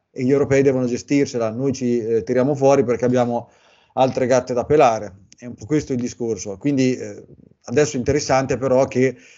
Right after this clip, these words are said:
eh, gli sta-, dagli Stati Uniti l'amministrazione Biden abbia fatto sapere che gradirebbe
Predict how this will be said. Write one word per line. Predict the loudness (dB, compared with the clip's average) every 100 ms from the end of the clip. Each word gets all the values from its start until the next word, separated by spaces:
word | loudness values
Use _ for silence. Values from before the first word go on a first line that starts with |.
| _
eh, | -2
gli | -2
sta-, | -2 -4
dagli | -2 -2
Stati | -2 -4 -2
Uniti | -2 0
l'amministrazione | 0 0 -4 -6 -4
Biden | 2 2 2
abbia | 0 -4
fatto | -4 -8
sapere | -8 -4 -2 -2
che | -4 -4
gradirebbe | -2 -2 0 0 0 -2